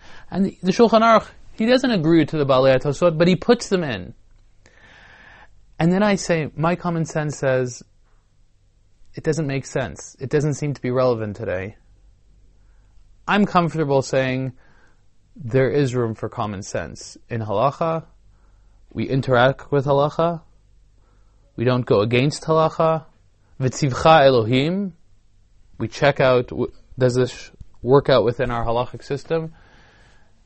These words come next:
And in that sense, we need common sense. And a word about common sense. We need common sense. We should be careful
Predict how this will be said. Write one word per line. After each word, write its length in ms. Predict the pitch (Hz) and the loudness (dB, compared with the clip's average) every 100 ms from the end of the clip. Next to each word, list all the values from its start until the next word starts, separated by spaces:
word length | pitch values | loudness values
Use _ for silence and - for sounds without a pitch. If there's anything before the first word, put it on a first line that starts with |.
| _ - | _ -10
And 100 | 127 | -4
in 80 | 143 | 2
that 220 | 185 202 | 2 2
sense, 500 | - 143 143 135 - - | 0 0 0 -6 -12 -12
we 140 | 123 131 | -4 0
need 180 | 139 - | -2 -4
common 340 | 120 104 98 | -10 -10 -10
sense. 480 | - 85 - - - - - - _ - _ _ _ _ - | -12 -14 -14 -16 -18 -20 -20 -20 _ -20 _ _ _ _ -6
And 120 | 160 170 | 2 6
a 20 | |
word 200 | 180 175 | 6 6
about 240 | 143 120 | 6 2
common 300 | - 120 113 | 0 -4 -4
sense. 520 | - 101 - - - - - _ _ _ - - - | -6 -8 -10 -16 -20 -20 -20 _ _ _ -20 -20 -6
We 160 | 147 | -2
need 240 | 156 139 127 | 0 -2 -4
common 340 | 127 107 98 | -6 -8 -8
sense. 480 | - - - - - - - - - _ _ _ _ _ _ _ | -14 -18 -20 -20 -20 -20 -20 -20 -20 _ _ _ _ _ _ _
We 80 | - | -18
should 140 | - 104 | -14 -14
be 80 | |
careful 640 | - 131 147 151 143 139 | -6 -2 -2 -2 -4 -4